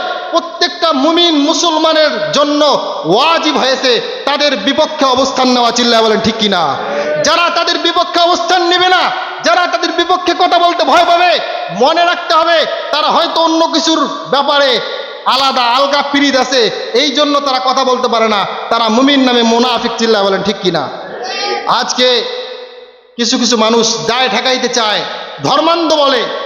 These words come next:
যে যারা ধর্মান্ধ আলেম আছে তারা তাদের বিপক্ষে কথা বলে, বাউলদের বিপক্ষে কথা বলে। আরে আমরা ধর্মের ওপর আমরা আছি, ধর্মে যা বলে আমরা যদি সঠিক হয় আমরা তা মেনে নিই। যদি কেউ ধর্মের নামে মিথ্যা কথা বলে আমরা সেটাও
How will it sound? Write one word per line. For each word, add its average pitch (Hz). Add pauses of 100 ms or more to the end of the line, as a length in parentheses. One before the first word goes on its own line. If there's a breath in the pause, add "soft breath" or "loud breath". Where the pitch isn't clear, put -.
(360)
যে 190
যারা 262
ধর্মান্ধ 320
আলেম 330
আছে 330
তারা 320
তাদের 311
বিপক্ষে 302
কথা 285
বলে, 240 (600)
বাউলদের 320
বিপক্ষে 320
কথা 302
বলে। 285 (300)
আরে 320
আমরা 302
ধর্মের 320
ওপর 339 (320)
আমরা 302
আছি, 311 (300)
ধর্মে 285
যা 262
বলে 262 (340)
আমরা 233
যদি 214 (320)
সঠিক 220
হয় 220
আমরা 208
তা 202
মেনে 208
নিই। 170 (380)
যদি 247
কেউ 311 (240)
ধর্মের 277
নামে 269
মিথ্যা 254
কথা 233
বলে 214
আমরা 202
সেটাও 196